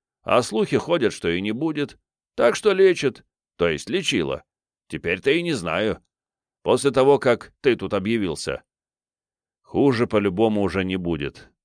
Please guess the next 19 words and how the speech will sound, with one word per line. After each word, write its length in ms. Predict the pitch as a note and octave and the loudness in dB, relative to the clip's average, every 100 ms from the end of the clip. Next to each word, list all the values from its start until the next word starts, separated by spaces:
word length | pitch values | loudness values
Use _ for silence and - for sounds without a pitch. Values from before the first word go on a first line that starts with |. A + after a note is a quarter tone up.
| _ _ | _ _
А 140 | - F2 | -4 -2
скажи 360 | - D#3 D#3+ | 0 0 2
мне, 220 | A#2 F2+ | -2 -4
как 260 | F2 F3+ D#3+ | -2 -4 -2
это 180 | D3 C3+ | -4 -2
ты 140 | C#3 | -2
деньги 320 | B2+ A2 F2 | -2 -2 -2
боярине 500 | E2 F#2 F2 D#2 D#2 | 0 2 2 0 -4
отдал? 540 | - F2+ C#2 C#2 C2 - _ _ - | -4 -2 -2 -6 -10 -14 _ _ -2
Они 260 | B2 B2 | 0 2
разве 300 | G#2+ G2+ F#2+ | 2 2 0
купцы? 500 | F#2+ F#2+ - G2+ B2+ - _ _ _ _ _ | -2 -4 -2 -2 -2 -6 _ _ _ _ _
И 260 | - G2 G2+ | 0 2 4
лавки 360 | G2 G2 - | 4 2 0
у 80 | A2 | -2
них 220 | A2+ G#2+ | 0 -2
на 100 | G#2+ | -2
торге 320 | G2+ A2+ G2 G#2 | 2 0 0 0
появились. 680 | A2 G#2 G#2 G#2 G2+ - | 2 2 2 -2 -4 -8